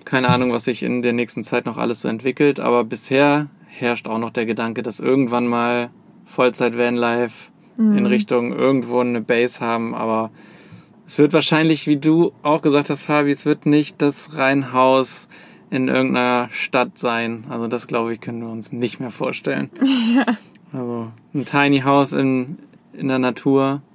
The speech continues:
Speaker 1: klingt da schon ein bisschen attraktiver.
Speaker 2: Aber ich muss schon sagen, also es geht ja vielen Menschen oder vielen Reisenden im Van oder Vanlife so,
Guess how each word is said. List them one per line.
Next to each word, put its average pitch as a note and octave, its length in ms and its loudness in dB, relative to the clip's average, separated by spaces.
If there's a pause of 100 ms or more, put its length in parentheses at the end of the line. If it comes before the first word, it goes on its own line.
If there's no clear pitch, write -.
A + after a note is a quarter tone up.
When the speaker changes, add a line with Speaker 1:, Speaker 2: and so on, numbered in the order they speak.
(120)
Speaker 1:
klingt D3 220 -8
da C#3 80 -4
schon C3 160 -6
ein B2+ 40 -6
bisschen B2+ 280 -4
attraktiver. A#2 600 -8 (480)
Speaker 2:
Aber A#3 160 -2
ich B3+ 80 -2
muss C#4+ 160 -4
schon C4+ 200 -2
sagen, C4 360 -2
also A#3 400 -2 (500)
es A#3 200 -10
geht B3+ 180 -4
ja A3+ 160 0
vielen A3 640 -2 (480)
Menschen G3+ 560 -4
oder F#3+ 160 -4
vielen G#3+ 260 0
Reisenden G3 480 -2
im G3 240 -4
Van G3 300 -2
oder F#3+ 380 -6
Vanlife G3 640 -2
so, A3+ 480 0